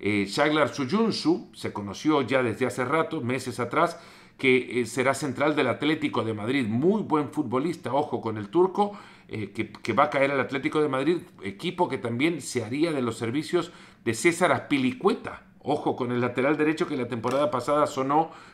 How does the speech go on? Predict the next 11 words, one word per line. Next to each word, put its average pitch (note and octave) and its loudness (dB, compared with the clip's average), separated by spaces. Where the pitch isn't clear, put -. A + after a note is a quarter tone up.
de, A#2 2
eh, G#2 -4
para B2 0
el B2 4
Barcelona C3+ 2
de C3 -2
llegar B2 2
libre C#3+ 2
al F2+ -10
cuadro A2+ 2
blaugrana. A#2 2